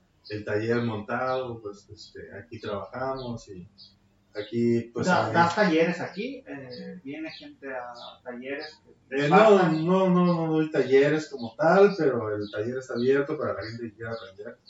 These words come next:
Speaker 2: O sea, si alguien quiere aprender a hacer tallados,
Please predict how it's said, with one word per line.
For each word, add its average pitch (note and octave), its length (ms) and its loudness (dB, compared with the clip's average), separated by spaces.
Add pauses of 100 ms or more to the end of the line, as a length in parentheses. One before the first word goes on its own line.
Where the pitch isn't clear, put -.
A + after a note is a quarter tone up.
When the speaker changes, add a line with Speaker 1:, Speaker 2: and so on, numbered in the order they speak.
(100)
Speaker 2:
O D3 80 -10
sea, F3 140 0
si F3 140 0
alguien F3+ 280 0
quiere G3 200 -2
aprender D3+ 440 -4
a D#3 100 -2
hacer D3+ 680 -6
tallados, C#3 840 -4